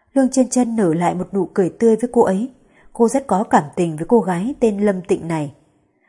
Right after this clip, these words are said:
Buổi trưa, lúc hai người ăn cơm chung một phòng ăn, Lâm Tịnh nhỏ giọng nói cho cô biết. "Nói cho cô hay, những người đàn ông chủ trì ở đài chúng ta đều rất đẹp trai, hơn nữa còn rất trẻ tuổi,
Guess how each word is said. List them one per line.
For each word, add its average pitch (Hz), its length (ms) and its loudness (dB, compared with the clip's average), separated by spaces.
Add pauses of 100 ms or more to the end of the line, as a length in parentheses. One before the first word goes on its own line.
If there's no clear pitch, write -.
(200)
Buổi 214 180 4
trưa, 214 280 -2 (260)
lúc 302 220 4
hai 262 120 0
người 196 160 0
ăn 208 220 -2
cơm 220 200 0
chung 220 220 0
một 185 140 -4
phòng 160 200 -4
ăn, 202 200 -6 (380)
Lâm 262 240 2
Tịnh 202 220 2
nhỏ 185 200 -2
giọng 175 240 0 (180)
nói 202 200 -4
cho 254 140 -8
cô 214 200 0
biết. 285 160 2 (1120)
"Nói 180 120 -4
cho 214 180 -2
cô 208 100 -2
hay, 202 360 -2 (140)
những 233 140 -6
người 247 120 2
đàn 170 160 -2
ông 226 240 0
chủ 208 200 2
trì 180 180 0
ở 156 80 2
đài 165 160 0
chúng 170 200 -8
ta 196 240 0
đều 165 140 0
rất 254 200 -2
đẹp 180 200 -2
trai, 208 320 -2 (340)
hơn 196 200 -2
nữa 190 280 2
còn 175 140 -2
rất 254 180 -4
trẻ 185 240 -2
tuổi, 160 280 0